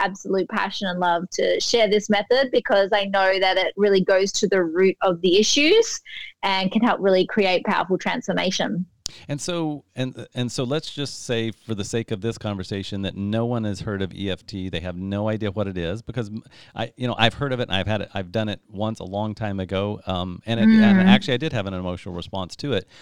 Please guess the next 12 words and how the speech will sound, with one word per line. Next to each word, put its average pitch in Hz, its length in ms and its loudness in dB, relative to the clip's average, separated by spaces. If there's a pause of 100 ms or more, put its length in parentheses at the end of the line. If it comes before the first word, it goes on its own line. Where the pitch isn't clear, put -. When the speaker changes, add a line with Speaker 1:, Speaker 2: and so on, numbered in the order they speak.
(140)
Speaker 2:
but 135 220 -6 (260)
kind 208 160 -2
of 185 80 0
help 175 260 -2 (200)
us 127 220 0
understand 113 720 -4
what, 135 320 0
what 127 320 -2
is 117 340 -2
E 113 140 -2
F 107 240 -4
T, 110 520 -4